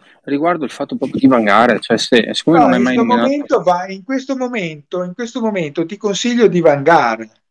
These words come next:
Speaker 1: Ah,
Speaker 2: In questo
Speaker 1: ecco, era
Speaker 2: momento
Speaker 1: questo che
Speaker 2: ti
Speaker 1: volevo
Speaker 2: consiglio
Speaker 1: capire.
Speaker 2: di vangare. Ti consiglio di vangare, perché per far funzionare il metodo Cappello devi fare tutta una serie di cose che non siamo in grado di fare in questo momento. Per cui la
Speaker 1: Ok.
Speaker 2: cosa migliore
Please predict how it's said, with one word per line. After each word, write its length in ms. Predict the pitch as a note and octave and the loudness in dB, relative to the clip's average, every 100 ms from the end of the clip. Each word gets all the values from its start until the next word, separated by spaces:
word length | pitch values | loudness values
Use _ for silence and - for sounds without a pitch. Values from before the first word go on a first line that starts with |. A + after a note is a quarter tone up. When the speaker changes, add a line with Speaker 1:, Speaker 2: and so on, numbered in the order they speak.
| _ _ _ - | _ _ _ -4
Speaker 1:
Ah, 240 | D3+ B2+ | 0 2
Speaker 2:
In 40 | A#2 | 4
questo 220 | A#3 A#3+ | 2 2
Speaker 1:
ecco, 80 | G#3+ | 2
era 120 | F#3+ | 0
Speaker 2:
momento 60 | D#3+ | -2
Speaker 1:
questo 160 | C#3+ | -6
che 80 | E3 | -8
Speaker 2:
ti 100 | B2+ | -2
Speaker 1:
volevo 220 | B2+ G3+ | 2 2
Speaker 2:
consiglio 340 | G3 A#3+ A#3+ A#3 | 0 0 2 2
Speaker 1:
capire. 200 | G3+ G3+ | 0 -2
Speaker 2:
di 60 | |
vangare. 840 | F#3+ F3 D3+ C#3+ B2 A#2 A#2 A#2 _ _ _ _ | 0 -2 -2 -2 -2 -6 -8 -14 _ _ _ _
Ti 140 | - E3+ | -8 0
consiglio 480 | G3 F#3 A#3+ A#3 | 0 2 4 6
di 140 | G3 F#3 | 6 4
vangare, 580 | E3+ D3+ C#3+ B2 C3+ - | 4 4 2 2 0 0
perché 300 | G3+ A3+ - | 0 2 2
per 160 | F#3 | 2
far 240 | - A#3 A#3 | 4 2 2
funzionare 600 | G3+ F3+ F#3+ F#3+ D#3 D3 | -2 2 4 6 4 4
il 80 | |
metodo 440 | D#3+ G3+ F#3+ F3 F3+ | 4 4 4 2 2
Cappello 760 | A3+ - A#3+ G#3 F#3+ A#3+ A#3+ _ _ _ _ _ | 0 4 4 6 8 6 4 _ _ _ _ _
devi 320 | F3+ A3 A3 | 4 6 6
fare 340 | F#3+ A3+ F#3 D3+ | 4 6 6 4
tutta 260 | A3 G#3+ | -2 0
una 140 | F#3 E3 | 2 2
serie 320 | G3 G3 G3+ | 0 2 2
di 100 | A#3 | 2
cose 340 | - A3 A3+ | 2 2 2
che 120 | A3+ F#3 | -2 -2
non 100 | E3+ | 0
siamo 260 | F#3 G3+ | 0 0
in 80 | F3+ | 0
grado 340 | D#3 E3+ F#3 | 4 4 4
di 120 | E3 C#3+ | 0 -4
fare 280 | C#3 B2 | -6 -6
in 40 | A2+ | -8
questo 280 | A2+ - A#2 | -14 -14 -16
momento. 520 | A2+ G#2+ _ _ _ _ _ _ _ _ _ _ _ _ _ _ _ _ _ | -18 _ _ _ _ _ _ _ _ _ _ _ _ _ _ _ _ _ _
Per 180 | - F#3 | -2 2
cui 200 | A#3 F3+ | 4 6
la 80 | F#3 | 6
Speaker 1:
Ok. 80 | - | 6
Speaker 2:
cosa 320 | A#3 A#3 G#3+ | 2 2 -2
migliore 420 | G#3+ A3 A#3 | -4 -4 2